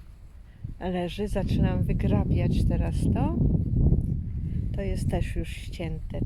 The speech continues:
tutaj, tylko trzeba też wygrabić. No a tam jeszcze dalej nie robiłam.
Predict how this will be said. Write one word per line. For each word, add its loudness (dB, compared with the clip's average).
tutaj, -4
tylko -2
trzeba -4
też -2
wygrabić. -2
No -4
a -8
tam -4
jeszcze -6
dalej -4
nie -4
robiłam. -8